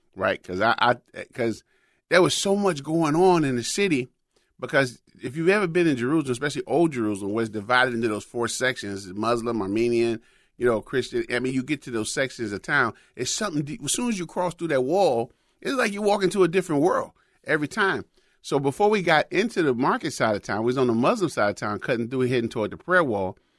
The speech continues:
And, uh, there was, uh, uh, it was, it was, it was on a Sabbath, and there was this,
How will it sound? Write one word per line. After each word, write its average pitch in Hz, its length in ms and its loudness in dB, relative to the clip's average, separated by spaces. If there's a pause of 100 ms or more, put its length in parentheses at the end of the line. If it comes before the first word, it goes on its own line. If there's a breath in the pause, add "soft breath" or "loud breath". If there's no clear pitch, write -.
(460 soft breath)
And, 120 500 2 (100)
uh, 107 380 2 (260)
there 131 240 4
was, 117 720 2 (100)
uh, 101 600 -2 (480)
uh, 98 220 -6 (140)
it 117 60 -4
was, 110 240 -2 (100)
it 120 100 -2
was, 107 300 -6
it 113 60 -10
was 147 180 -4
on 160 140 4
a 170 40 0
Sabbath, 123 420 2 (480)
and 117 220 0
there 127 160 6
was 117 200 2
this, 107 300 -8